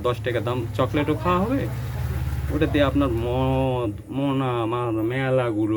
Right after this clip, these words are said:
আপনার বাল্ব মেরামত করতে পারবেন। আমি এখন এই মলমটা দিয়ে, হিটসিন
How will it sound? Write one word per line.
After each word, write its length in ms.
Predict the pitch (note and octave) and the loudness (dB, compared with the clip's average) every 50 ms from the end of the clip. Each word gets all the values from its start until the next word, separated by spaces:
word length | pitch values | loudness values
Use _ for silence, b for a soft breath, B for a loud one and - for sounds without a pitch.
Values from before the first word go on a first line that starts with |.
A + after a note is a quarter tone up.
| G#2 F#2+ F2+ | 0 0 0
আপনার 260 | F2+ G2 F#2+ F2+ E2+ D#2+ - - - - - - - - - - - - - - - - - - - - - F#2+ G2 | -2 -4 -4 -4 -6 -8 -12 -16 -20 -20 -20 -20 -20 -20 -20 -20 -20 -20 -20 -20 -20 -20 -20 -20 -20 -12 -10 -6 -4
বাল্ব 200 | G#2 F#2 F#2 F2+ - G2+ | -2 -2 -2 -2 -2 -2
মেরামত 300 | F#2 F2 F2+ E2+ E2 D#2+ - - | -2 -2 -2 -4 -4 -6 -8 -10
করতে 180 | - D#2+ - F2+ E2+ | -10 -8 -8 -8 -6
পারবেন। 260 | E2+ D2+ D2 - - - - - - - - - - - - - - - - - - - - - - - - - - - - - - - - - - - - - - - - - - - - - - | -6 -8 -8 -10 -12 -14 -14 -18 -20 -20 -20 -20 -20 -20 -20 -20 -20 -20 -20 -20 -20 -20 -20 -20 -20 -20 -20 -20 -20 -20 -20 -20 -20 -20 -20 -20 -20 -20 -20 -20 -20 -20 -20 -20 -20 -20 -20 -14 -8
আমি 120 | F#2+ G#2 G#2 G2 F#2+ | -4 -4 -2 -2 -4
এখন 200 | - - C#3+ F#3+ - - - - - - - - - - - - - - - - - - - - - D5 D#5 D5+ - A#2+ | -4 -6 -8 -8 -8 -12 -18 -20 -20 -20 -20 -20 -20 -20 -20 -20 -20 -20 -20 -20 -20 -20 -20 -20 -16 -14 -14 -10 -6 -4
এই 80 | A#2+ A2+ A2+ | -2 0 0
মলমটা 380 | A2 G#2+ A2+ A2+ A2 G#2+ A#2 G#2+ G#2 A#2 | 0 0 0 0 0 -2 -2 -4 0 2
দিয়ে, 140 | C3+ E3 G3 F#3+ - - - - - _ _ _ _ _ _ - _ - - - _ - - _ - | 2 2 2 0 -8 -18 -20 -20 -20 _ _ _ _ _ _ -20 _ -20 -20 -20 _ -20 -20 _ -10
হিটসিন 340 | A2+ A2 - - - A2+ | -10 -10 -8 -6 -2 0